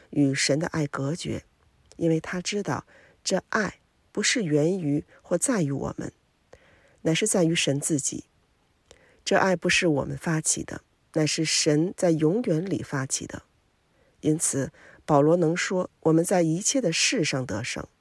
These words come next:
保罗确信没有什么能叫我们与神的爱隔绝。这爱是在我们的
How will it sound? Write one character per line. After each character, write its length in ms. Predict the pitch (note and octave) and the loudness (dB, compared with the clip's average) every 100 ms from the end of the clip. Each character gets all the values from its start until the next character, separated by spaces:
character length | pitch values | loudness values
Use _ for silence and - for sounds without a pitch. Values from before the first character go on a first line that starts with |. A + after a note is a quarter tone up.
| _ _ _ _ _ _ _ _ | _ _ _ _ _ _ _ _
保 180 | - D3 | -2 0
罗 160 | C#3 D#3 | 0 -2
确 300 | - - E3+ | -2 -2 0
信 340 | - G3 D#3 - _ | 0 0 -2 -4 _
没 240 | D3 D#3 | 0 2
有 120 | G3+ E3+ | 2 2
什 220 | - C3+ | -2 -2
么 280 | C3+ D3 - _ - - _ | -4 -4 -8 _ -20 -20 _
能 140 | - D3+ | 0 2
叫 160 | E3 | 2
我 200 | D3 D3 | 2 2
们 140 | C#3 E3 | 2 0
与 120 | C#3 | -2
神 400 | - - C3 D3 | -2 -2 -2 -2
的 140 | E3 | -4
爱 220 | - D#3 C#3+ | -4 -6 -6
隔 200 | - A2+ | -8 -8
绝。 260 | - - - _ _ _ _ _ _ - - - - | -8 -12 -18 _ _ _ _ _ _ -20 -20 -18 -2
这 120 | G#3 | 2
爱 320 | - G#3+ - - | 4 2 0 -6
是 200 | - - | -6 -2
在 180 | E3+ F3 | 2 4
我 280 | D3+ D3 C#3 | 4 4 2
们 140 | D3+ | 2
的 280 | D3 D#3 - | 0 0 -2